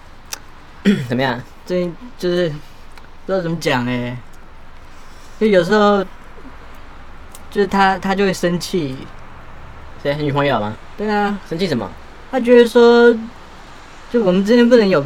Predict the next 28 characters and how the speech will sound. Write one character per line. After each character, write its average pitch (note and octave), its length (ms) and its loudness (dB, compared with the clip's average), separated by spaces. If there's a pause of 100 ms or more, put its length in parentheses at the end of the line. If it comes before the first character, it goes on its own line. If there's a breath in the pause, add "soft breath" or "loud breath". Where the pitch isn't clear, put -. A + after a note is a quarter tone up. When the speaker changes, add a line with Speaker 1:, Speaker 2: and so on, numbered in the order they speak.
(100)
Speaker 2:
什 - 180 -6
么 E3+ 80 -2
秘 G#3 220 4
密 F#3 280 2
啊。 D3+ 360 -2 (580)
我 G#3+ 80 -2
真 D4 140 0
的 D4 80 0
觉 A3 200 6
得 A#3 220 8
不 G#3+ 120 -2
是， B3+ 80 -6
又 C4+ 120 2
不 A3 60 2
是 A#3+ 140 2
每 D#3 240 0
一 C#3 40 -4
件 G3 120 0
事 F3 140 -4
情 E3 180 0
都 D#3+ 120 0
可 C#3+ 60 -6
以 B2+ 80 -4
跟 C3 80 -2
他 C3 120 -4
讲。 - 220 -12 (1600)
Speaker 1:
嗯？ D3 340 0 (720)
啊， G3+ 120 -2